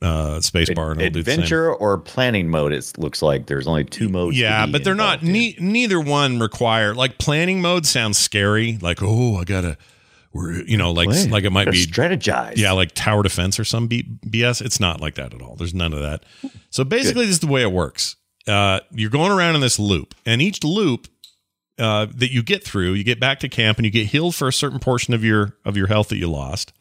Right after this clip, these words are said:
Speaker 2: When you
Speaker 1: Um,
Speaker 2: pass go, you collect two hundred dollars.
Speaker 1: Basically, yeah. It's a little bit like a board game, weirdly. Um,
Speaker 2: Hmm.
Speaker 1: but each square, these little slimes he's fighting, these are randomly placed there with each loop. So after you finish a loop, a new set of, of slimes will appear,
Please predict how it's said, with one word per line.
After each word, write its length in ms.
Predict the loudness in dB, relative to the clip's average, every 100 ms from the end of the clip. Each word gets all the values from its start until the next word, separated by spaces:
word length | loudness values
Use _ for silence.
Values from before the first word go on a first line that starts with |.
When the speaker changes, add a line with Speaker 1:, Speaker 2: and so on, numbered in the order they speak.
| _ _ _ _ _ _
Speaker 2:
When 280 | -4 0 2
you 80 | 2
Speaker 1:
Um, 40 |
Speaker 2:
pass 200 | 2 0
go, 200 | 0 2
you 80 | 2
collect 220 | 2 0
two 80 | 0
hundred 220 | 0 0
dollars. 360 | 0 0 -2 -2
Speaker 1:
Basically, 420 | 0 0 0 2
yeah. 280 | 2 0 -2
It's 120 | -8
a 40 | -2
little 140 | 0
bit 120 | 0 0
like 140 | 0
a 40 |
board 240 | 0 0 0
game, 200 | -4 -2
weirdly. 420 | -2 -4 -6 -10 _ _ _ _ _ _
Um, 480 | 0 2 2 0 -4 _ _ _ -6
Speaker 2:
Hmm. 100 | -2
Speaker 1:
but 340 | 0 0 0
each 380 | 0 0 0 0
square, 580 | 0 -2 0 2 2 2
these 220 | 0 0
little 100 | 0
slimes 520 | 0 2 2 2 2
he's 160 | 0 -2
fighting, 400 | 0 0 0 0
these 180 | 0 0
are 60 | 0
randomly 560 | 2 2 2 2 2
placed 380 | 0 0 -2 0
there 180 | 0 2
with 160 | 0 -2
each 240 | -4 -4
loop. 280 | -6 -8 -10 -14 -8
So 540 | -4 -2 -2 -4 -8 _ -4
after 260 | -2 0
you 60 | 0
finish 340 | 0 -2 -2
a 60 | 0
loop, 320 | 0 0 -2
a 80 | -4
new 200 | 0 0
set 260 | 2 0 0
of, 220 | -2 -6
of 240 | -4 -2 -2
slimes 440 | 0 2 2 2
will 100 | 0
appear, 440 | 0 2 2 2